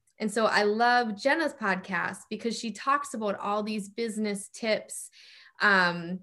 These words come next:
not specific to writing, but very easy, easily applicable to writing. And after every single one of her, like, forty-five minute podcasts,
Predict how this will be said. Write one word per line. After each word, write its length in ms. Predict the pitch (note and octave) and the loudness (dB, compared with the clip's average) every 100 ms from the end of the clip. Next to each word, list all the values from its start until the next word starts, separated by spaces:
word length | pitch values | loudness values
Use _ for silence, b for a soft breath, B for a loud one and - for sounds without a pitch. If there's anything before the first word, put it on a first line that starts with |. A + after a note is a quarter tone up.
| - | 2
not 280 | B3 C4+ | 4 4
specific 500 | - E4 E4 E4+ D#4+ - | 0 -6 -4 -6 -6 -6
to 100 | A#3+ | 0
writing, 400 | G3+ F#3+ G3 G3+ | 2 4 2 0
but 260 | F#3+ - G3 | 0 -2 0
very 260 | G#3+ A3+ | 2 2
easy, 580 | A#3 A3 A#3 G#3+ G#3 - - | -2 -6 -6 -4 -6 -8 -6
easily 400 | B3+ B3 A#3 G3 | -4 -2 0 0
applicable 460 | G3 D#4+ D#4+ G#3 | 0 -2 0 -2
to 120 | F#3+ F#3 | -2 -2
writing. 540 | F3 E3+ - G3 G3+ B B B _ | -4 -4 -6 -6 -10 B B B _
And 200 | G#3+ - - | -2 0 4
after 500 | A#3+ C4 B3 A3+ - | 4 4 0 -2 2
every 300 | B3 C4+ E4 | 2 2 0
single 460 | E4+ D#4 C#4+ C4 A#3+ | -2 -2 0 0 0
one 160 | A3+ | 0
of 120 | A3 G#3 | -2 0
her, 180 | G#3 | 0
like, 240 | G3+ F3+ F3+ | 2 0 -2
forty-five 600 | - A3 A3 A3+ G#3 G3+ | -4 -2 -2 0 0 0
minute 240 | G3+ G3 | 0 -4
podcasts, 640 | - F#3+ F#3+ G3+ G3 G3+ | -4 -4 -2 -2 -2 -2